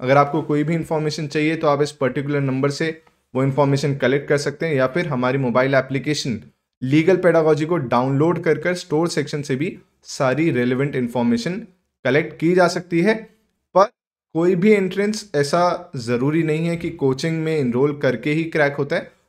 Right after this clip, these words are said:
आप अपनी मेहनत से भी उसको क्रैक कर सकते हैं, बस कोचिंग से आपको एक अच्छी डायरेक्शन मिल जाती है। तो दोस्तों, पहला इंपॉर्टेंट इवेंट है कि एपी सिंह नए वाइस चीफ बनाए गए हैं इंडियन एयर फोर्स के।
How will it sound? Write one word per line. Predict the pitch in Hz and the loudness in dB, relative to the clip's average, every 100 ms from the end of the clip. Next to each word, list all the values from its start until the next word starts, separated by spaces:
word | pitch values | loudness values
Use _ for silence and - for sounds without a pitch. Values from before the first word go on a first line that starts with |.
| - | 2
आप | 143 170 165 | 4 6 4
अपनी | 147 160 | -4 -4
मेहनत | 165 127 131 151 165 - _ | -2 -2 0 -2 -4 -14 _
से | - - 131 | -10 -2 0
भी | 175 | 0
उसको | 170 180 | 0 -2
क्रैक | 175 160 160 | 2 2 2
कर | |
सकते | 151 147 196 | -2 -4 -4
हैं, | |
बस | 202 202 | -4 -4
कोचिंग | 160 165 170 | -4 -4 -4
से | 165 | -2
आपको | 156 143 170 | -2 -2 0
एक | 214 214 - _ _ | 0 -2 -18 _ _
अच्छी | 143 139 - 190 | -4 -2 -2 2
डायरेक्शन | 143 131 135 - | 4 4 2 -2
मिल | 147 123 | -2 0
जाती | 110 101 110 | 0 -2 -2
है। | 101 95 - _ _ _ _ _ _ _ _ _ _ _ _ _ _ - | -6 -6 -14 _ _ _ _ _ _ _ _ _ _ _ _ _ _ -4
तो | 160 | 0
दोस्तों, | - 226 | 4 4
पहला | 165 156 185 | 4 6 6
इंपॉर्टेंट | 190 190 185 185 | 6 4 4 2
इवेंट | 170 185 180 | 0 0 0
है | 202 | 0
कि | 208 214 - | 0 -4 0
एपी | 175 185 214 | 0 2 0
सिंह | 214 180 107 - - _ _ _ _ | 0 -2 -2 -6 -18 _ _ _ _
नए | 135 151 190 | 0 2 2
वाइस | 160 139 165 165 | 4 4 4 0
चीफ | 190 | -4
बनाए | 165 147 156 156 | 0 0 2 2
गए | 156 | 2
हैं | 170 165 | 0 -2
इंडियन | 143 135 165 | 0 2 2
एयर | 160 151 | 2 0
फोर्स | - 147 156 | 0 -2 -2
के। | - 196 | 0 0